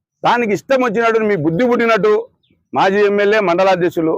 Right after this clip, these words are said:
బుద్ధి పుట్టినట్టు అబద్ధాలు చెప్తారు కదయ్యా. నేను ఇప్పుడే చెప్తున్నాను, ఓకే మంచిది బాగానే, ఇప్పుడు రమ్మను, వాళ్ళ ఇంట్లో ఎవరున్నారో రమ్మను, వాళ్ళ అన్న కొడుకున్నాడు కదా, ఆ వాళ్ళ,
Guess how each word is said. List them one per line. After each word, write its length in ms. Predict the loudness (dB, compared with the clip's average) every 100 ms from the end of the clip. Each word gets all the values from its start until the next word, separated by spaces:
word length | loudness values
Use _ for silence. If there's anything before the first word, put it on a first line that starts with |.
| -6 _
బుద్ధి 180 | -6 -2 -2
పుట్టినట్టు 300 | -2 0 0
అబద్ధాలు 340 | 0 0 0 0
చెప్తారు 260 | -2 -2
కదయ్యా. 260 | 0 0 0 -4 _ _ _ _ _ _
నేను 260 | -4 -2 0
ఇప్పుడే 180 | 0 0 0
చెప్తున్నాను, 460 | 0 2 2 2 0 -4 _ _ _ _ _ -20 -8 -2
ఓకే 180 | 0 2 2 0
మంచిది 320 | 0 2 2 2 2
బాగానే, 320 | 2 2 0 -2 -6 _ _ _
ఇప్పుడు 300 | -6 -4 0 0
రమ్మను, 320 | 2 2 2 2 2
వాళ్ళ 140 | 2 2
ఇంట్లో 160 | 2 2
ఎవరున్నారో 380 | 2 2 2 4 2
రమ్మను, 320 | 2 2 2 0 -4 _ _ _ _ _ -2
వాళ్ళ 120 | 0
అన్న 100 | 2 2
కొడుకున్నాడు 440 | 2 2 2 2 4
కదా, 120 | 4 4 4
ఆ 20 | 4
వాళ్ళ, 200 | 4